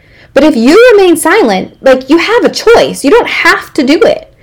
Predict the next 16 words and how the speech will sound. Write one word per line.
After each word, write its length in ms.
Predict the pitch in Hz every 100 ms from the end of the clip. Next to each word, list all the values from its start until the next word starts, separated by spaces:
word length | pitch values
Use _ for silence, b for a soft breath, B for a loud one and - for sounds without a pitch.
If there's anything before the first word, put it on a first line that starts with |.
| b b b
Relief 300 | 302 311 370
and 100 | 440
deliverance 420 | 403 247 220 269 269
will 120 | 254
come 500 | 220 202 254 359 - -
from 160 | 240
another 240 | 220 202 190
place, 400 | 202 190 277 311
but 180 | 247 226
you 180 | 247
and 80 | 311
your 80 | 370
father's 400 | 302 208 226 226
family 280 | 208 202 208
will 100 | 208
perish. 320 | - 349